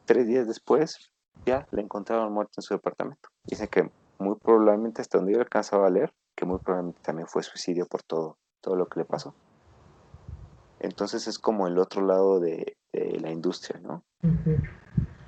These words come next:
Speaker 1: Es un lado bien, bien oscuro.
Speaker 2: Sí.
Speaker 1: Yo creo que también pasa en otros países, digo, aquí en
Speaker 2: Sí,
Speaker 1: México.
Speaker 2: también en, en Boot. <laughs>
Speaker 1: Pues sí, pues la, la industria de las telenovelas, ya ves
Speaker 2: No,
Speaker 1: todo
Speaker 2: no.
Speaker 1: lo que se, se dice y lo que no
Speaker 2: Todo,
Speaker 1: se dice.
Speaker 2: híjole, no, no.
Speaker 1: Ujú.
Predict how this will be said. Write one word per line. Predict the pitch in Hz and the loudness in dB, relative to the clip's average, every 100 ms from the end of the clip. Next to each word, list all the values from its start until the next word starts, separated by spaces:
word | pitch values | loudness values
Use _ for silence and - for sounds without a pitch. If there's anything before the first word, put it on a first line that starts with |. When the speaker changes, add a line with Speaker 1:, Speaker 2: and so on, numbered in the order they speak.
| - | -4
Speaker 1:
Es | 101 | 0
un | 95 | 4
lado | 92 92 | 6 4
bien, | 85 95 - - 104 101 90 | 2 0 0 -2 -2 -2 0
bien | 95 92 | 0 0
oscuro. | 90 - 104 98 - _ _ _ _ - - - | -4 -2 -2 -2 -6 _ _ _ _ -20 -20 -20
Speaker 2:
Sí. | - - 151 | -6 4 6
Speaker 1:
Yo | |
creo | 147 - | 6 4
que | |
también | - 101 104 | 2 2 0
pasa | - - | -6 -8
en | 101 | -6
otros | - 110 | -8 -2
países, | 101 - 95 | -2 0 0
digo, | 95 90 | 6 6
aquí | - - | 6 10
en | 466 | 12
Speaker 2:
Sí, | 170 | 12
Speaker 1:
México. | 170 160 | 10 6
Speaker 2:
también | - 175 170 | 6 6 4
en, | 160 - - _ - | 2 -6 -14 _ -4
en | 151 151 | 0 6
Boot. | 190 285 285 | 8 6 2
<laughs> | - 180 - 180 - - - _ - | -4 0 4 4 2 -12 -20 _ 2
Speaker 1:
Pues | - | 6
sí, | 120 | 6
pues | - 98 | 6 6
la, | 95 - | 6 6
la | 104 | 4
industria | 101 104 113 123 | 4 4 6 6
de | 95 | 6
las | 90 | 2
telenovelas, | - 82 87 - 87 113 117 190 | -2 -8 -6 -2 4 6 6 6
ya | 202 | 6
ves | 98 | 4
Speaker 2:
No, | 175 | 2
Speaker 1:
todo | - - | 4 4
Speaker 2:
no. | 80 | 4
Speaker 1:
lo | 113 | 0
que | - | -6
se, | - | -12
se | - 92 87 | -4 2 2
dice | 101 110 87 | 2 2 0
y | 82 85 | -2 -8
lo | 85 82 | -8 -2
que | - | 0
no | 190 | 2
Speaker 2:
Todo, | 131 | 2
Speaker 1:
se | 185 | 2
dice. | 101 - 123 | 0 0 0
Speaker 2:
híjole, | 156 143 139 - - - | 0 -2 -6 -12 -18 -14
no, | 156 160 160 | -10 -8 -6
no. | 151 151 | -6 -4
Speaker 1:
Ujú. | 120 | -6